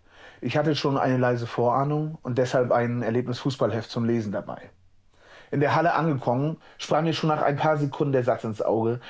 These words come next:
"Die Gewichtsbeschränkung für unsere Trampoline liegt bei einhundertfünfzehn Kilo." Was für ein Tiefpunkt.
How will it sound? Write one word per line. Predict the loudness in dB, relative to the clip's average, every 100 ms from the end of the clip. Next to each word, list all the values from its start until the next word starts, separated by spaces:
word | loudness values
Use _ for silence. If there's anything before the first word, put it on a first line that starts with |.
| -10 0
"Die | 2
Gewichtsbeschränkung | 2 2 0 -2 0 0 2 0
für | 0 0
unsere | 2 0
Trampoline | 0 0 0 0 0 0
liegt | 0 0
bei | 0 2
einhundertfünfzehn | 0 0 -2 0 0 0 -2 -2 -4 -4 -4
Kilo." | -4 -4 -4 -8 -16 _ _ _ _ _ _ -20 -20 -20 -20 -20 _
Was | -4 -4
für | 0
ein | -2
Tiefpunkt. | -2 -6 -8 -12 -16 -16 -18